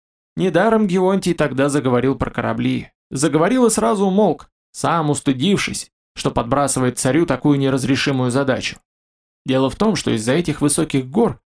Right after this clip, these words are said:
в этой части ветра почти не бывает. Он весь наверху, а здесь можно только на веслах. Паруса можно поднимать, когда выгребешь подальше в открытое море.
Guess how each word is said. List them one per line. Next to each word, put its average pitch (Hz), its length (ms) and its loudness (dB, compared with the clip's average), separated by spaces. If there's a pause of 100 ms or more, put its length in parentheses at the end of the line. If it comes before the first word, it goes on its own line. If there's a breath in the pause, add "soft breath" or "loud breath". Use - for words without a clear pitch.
в 135 120 -2
этой 190 260 2
части - 400 -6
ветра 170 480 2
почти 143 380 0
не 165 120 2
бывает. 139 540 0 (300)
Он 170 180 -2
весь 170 240 0
наверху, 151 580 0 (180)
а 123 160 0
здесь 202 320 2
можно 165 320 0
только 185 260 -2
на 190 160 2
веслах. 151 500 -2 (600)
Паруса 147 420 0
можно 147 300 0
поднимать, 143 520 -2
когда 135 320 -2
выгребешь 175 640 0
подальше 135 440 -2
в 127 60 0
открытое 151 460 0
море. 139 400 -4